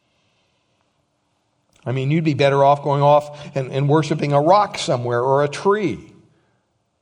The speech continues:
than worshiping Jesus if he is still dead. If Jesus is still in the grave, then everything we do, guess what? It's false.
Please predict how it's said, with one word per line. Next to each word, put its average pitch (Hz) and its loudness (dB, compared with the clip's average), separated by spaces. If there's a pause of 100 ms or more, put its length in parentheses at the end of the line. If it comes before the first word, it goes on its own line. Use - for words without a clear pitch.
(300)
than 147 -2
worshiping 127 -4
Jesus 120 -10
if 131 -6
he 143 -2
is 113 -10
still 127 -6
dead. 98 -4 (920)
If 127 -2
Jesus 190 0
is 151 -6
still 214 2
in 165 0
the 143 -2
grave, 151 0
then 151 0
everything 185 2
we 170 2
do, 151 0
guess 156 -2
what? 151 2
It's 120 -10
false. 120 -4